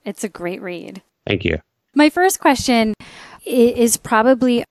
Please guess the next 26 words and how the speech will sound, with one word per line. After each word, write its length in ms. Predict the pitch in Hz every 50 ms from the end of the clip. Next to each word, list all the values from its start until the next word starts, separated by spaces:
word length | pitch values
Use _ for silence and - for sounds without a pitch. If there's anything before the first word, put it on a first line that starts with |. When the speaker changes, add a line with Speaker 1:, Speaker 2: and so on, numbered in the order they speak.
| _ -
Speaker 1:
how 360 | 330 311 240 233 233 233 233
you 240 | 247 220 220 233 220
chose 540 | - - - 226 214 208 208 202 185 - -
this 240 | 180 214 202 202
specific 760 | - - - - 208 - - - 202 185 - - 180 - - _ -
topic. 580 | - - - - - - - - 294 _ - - _ _ _ _ _ _ _
Speaker 2:
Sure. 400 | - - - 131 - - - - _ -
Um, 260 | - - - 95 92 85
so 160 | - - 127
I 400 | 120 120 127 139 135 123 110 117 _ _ _ _ -
am 160 | 92 92 95
a 200 | 92 90 90 110 _ _ _ _ -
reporter. 600 | 98 92 95 - - 104 101 113 127 123 - _ -
Uh, 320 | 107 98 90 90 90 107 -
I've 160 | 104 98 90
been 160 | - 92 87
a 60 | 87 87
reporter 340 | 82 - - 95 87 87
for 160 | 85 - 95 87
twenty 320 | - - 92 85 82 82
years, 480 | 85 104 120 123 127 123 - - - _
and 420 | - 90 82 80 78 78 76 - - _ _ _ - - - - - _ _ _ -
the 80 | -
last, 540 | - 92 85 85 85 82 - - - - - -
I, 200 | - 90 90 92 - - - - - _ _ _
about 280 | - - - 90 -